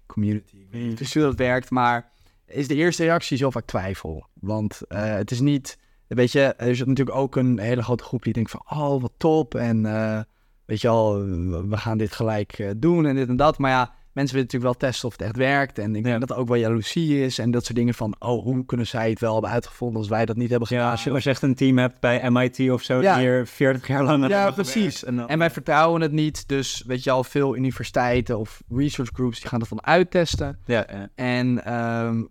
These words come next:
Speaker 1: volgens mij zijn de meningen nog een beetje verdeeld, maar het kwam er wel echt op neer dat, eh, ja,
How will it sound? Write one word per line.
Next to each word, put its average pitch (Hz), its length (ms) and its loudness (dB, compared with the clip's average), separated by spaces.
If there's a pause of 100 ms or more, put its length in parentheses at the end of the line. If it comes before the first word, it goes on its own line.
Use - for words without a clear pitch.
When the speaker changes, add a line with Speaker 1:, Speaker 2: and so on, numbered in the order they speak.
(140)
Speaker 1:
volgens 131 280 -4
mij 135 340 0
zijn 131 240 -4
de 120 180 -2
meningen 139 420 0
nog 110 80 -4
een 113 140 -6
beetje 151 340 2
verdeeld, 135 420 -2
maar 120 160 -2
het 127 140 -2
kwam 123 180 0
er 120 100 2
wel 123 100 2
echt 123 180 -2
op 120 80 -4
neer 120 320 2
dat, 110 300 -2 (400)
eh, 101 420 -2 (160)
ja, 98 200 -4